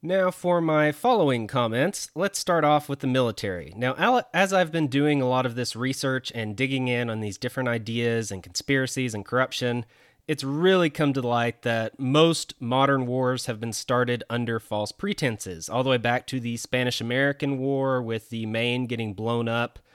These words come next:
um, yeah, kind of suspiciously,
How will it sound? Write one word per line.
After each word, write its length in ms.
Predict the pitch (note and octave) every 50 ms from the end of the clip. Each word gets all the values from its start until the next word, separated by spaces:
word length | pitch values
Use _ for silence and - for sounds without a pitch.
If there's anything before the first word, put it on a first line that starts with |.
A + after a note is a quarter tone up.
| _ _ _ _ _ _
um, 500 | - G#2 G#2+ G#2+ G2+ G2+ G2 F#2 F#2 F2 - _ _ _
yeah, 300 | - A2 G#2 G2 F2 F2+
kind 360 | F#2 - - A#2+ A2 G#2+ G#2+ G#2+
of 400 | G#2+ G#2 G#2 G#2 G2+ F#2 - _ _ _ _ _
suspiciously, 920 | - - - - - - A#2 - - B2 A2+ - - G#2+ G#2 A#2 D#3+ F3